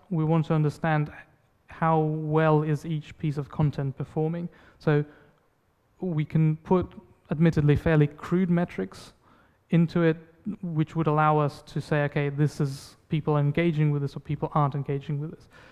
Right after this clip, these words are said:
So for flat content, I believe the success criteria is if a user's been on the site for seven seconds or more, or has clicked on a link within the site.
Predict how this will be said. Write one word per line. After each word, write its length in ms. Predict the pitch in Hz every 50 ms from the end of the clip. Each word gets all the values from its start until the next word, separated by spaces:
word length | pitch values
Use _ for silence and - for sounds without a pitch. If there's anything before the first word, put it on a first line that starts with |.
| _ _
So 300 | - - 156 151 151 147 147 - - - - _ _
for 500 | - - - 165 160 151 151 147 147 143
flat 380 | - - - - 175 170 156 -
content, 480 | - - 165 156 147 - 160 151 147 147
I 100 | 151 156
believe 480 | 139 139 156 160 165 165 156 143 147 147
the 160 | 151 151 147
success 380 | 135 - 156 - - 170 151
criteria 560 | - - 160 151 139 - - 160 156 147 147 147
is 300 | 151 151 147 139 143 139 - - - - - - _ _ -
if 300 | 165 151 - - - - - - _ _ _ _ _ _ _ _ _ -
a 60 | 180
user's 500 | 160 151 143 156 165 165 151 151 147 139
been 320 | 147 151 151 160 156 156 156
on 120 | 151 147
the 80 | 147 143
site 360 | - - - 156 151 147 151
for 140 | - - 156
seven 340 | - - 165 160 151 156 151
seconds 520 | 147 - 156 147 - 165 156 151 139 - - - _ _ _ -
or 60 | 165
more, 300 | 143 147 156 170 196 208 - - - - - _ _ _ _ _ _ _ _ _ _ _ _
or 360 | - 165 156 160 160 156 156
has 160 | - 156 147
clicked 360 | - - - - 160 - - -
on 80 | 151
a 60 | 143
link 340 | 139 143 143 139 139 131 -
within 260 | - 151 143 147 139
the 80 | 139 135
site. 380 | - - 175 175 180 180 -